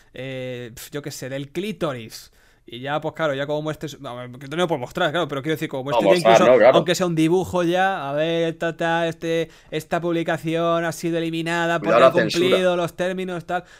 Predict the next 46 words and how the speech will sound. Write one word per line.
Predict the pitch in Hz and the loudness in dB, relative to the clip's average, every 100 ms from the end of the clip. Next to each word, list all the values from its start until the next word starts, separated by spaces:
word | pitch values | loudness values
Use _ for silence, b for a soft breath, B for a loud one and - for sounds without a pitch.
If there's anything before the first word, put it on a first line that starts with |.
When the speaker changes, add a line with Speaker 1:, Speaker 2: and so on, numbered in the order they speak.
| b | b
Speaker 1:
o | 143 - | -12 -8
que | 147 | -8
otro | 151 156 | -8 -8
tema | 143 135 | -8 -6
igual, | 135 156 123 117 | -4 -2 -4 -8
tío. | 143 113 - | -10 -10 -14
Es | - 131 | -16 -8
verdad, | 139 135 | -6 -6
no | 127 | -8
me | 143 | -10
acordaba, | 143 135 123 117 | -8 -6 -8 -8
tío, | 131 120 | -10 -10
lo | 123 | -10
del | 123 | -10
tema | 135 147 | -10 -10
censura, | - 131 - - 143 117 123 | -10 -12 -12 -12 -10 -10 -12
tío, | 120 113 | -12 -12
sobre | - 117 | -12 -14
todo | 127 156 | -8 -8
aparte | 139 123 - 127 - 165 147 | -8 -10 -10 -12 -10 -10 -10
de, | 120 117 113 | -12 -12 -12
evidentemente, | 113 120 123 131 143 170 | -12 -14 -14 -12 -10 -10
las | 139 | -10
mujeres | 127 113 127 165 165 | -14 -14 -12 -12 -12
con | 135 | -14
el | 113 | -14
pecho | 131 147 160 | -16 -14 -14
femenino, | 139 117 110 101 120 | -14 -14 -16 -18 -16
tío. | 110 92 _ _ _ _ - | -14 -16 _ _ _ _ -18
Me | 120 120 117 | -14 -14 -10
cago | 135 151 185 214 - | -10 -8 -8 -8 -12
en, | 135 131 120 | -12 -12 -12
y | 131 | -14
yo, | 131 160 - | -10 -10 -10
y | 135 | -10
yo | 151 | -6
te | 190 | -6
lo | |
digo, | 180 180 202 | -4 -4 -6
yo | 127 | -10
te | 127 | -10
lo | |
digo | 147 170 | -8 -6
como | 165 | -8
fotógrafo, | - 127 175 113 - | -8 -4 -4 -4 -12
¿eh? | 104 | -14